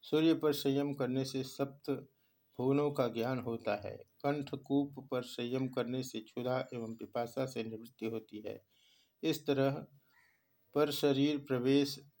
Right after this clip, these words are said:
दुर्दर्शन, दूरश्रवण, अणिमा, लघिमा आदि अनेक योगज सिद्धियां प्राप्त की जा सकती है, लेकिन ये वस्तुतः साधना के उपसर्ग भी ही होते हैं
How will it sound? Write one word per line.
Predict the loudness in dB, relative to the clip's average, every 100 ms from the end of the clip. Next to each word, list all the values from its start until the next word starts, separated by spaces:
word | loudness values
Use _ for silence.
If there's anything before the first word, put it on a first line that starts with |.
| -4
दुर्दर्शन, | -2 2 0 0 -2 -2 -4 -6
दूरश्रवण, | 0 0 0 -4 -2 0 -2 -4 -6
अणिमा, | -2 2 2 2
लघिमा | -2 -6 -6 -6 -4 -4 -4 -2
आदि | -2 -4 -6
अनेक | 0 2 0 -4 -6
योगज | -2 2 2 2 -4 _ -20 _ _
सिद्धियां | -8 -6 -2 0 0
प्राप्त | 2 0 -2 -8
की | -4
जा | 0 0
सकती | -2 -10 -10 -12
है, | -12 -14 _ 0
लेकिन | 2 2 0
ये | 2 4
वस्तुतः | 4 0 -4 -4 -4
साधना | 0 2 2 0 -2
के | -2 -10 -12
उपसर्ग | -14 -2 -2 -2
भी | -8 -6 -6 -8 _
ही | 0 2
होते | 0 -4 -6
हैं | -8 -12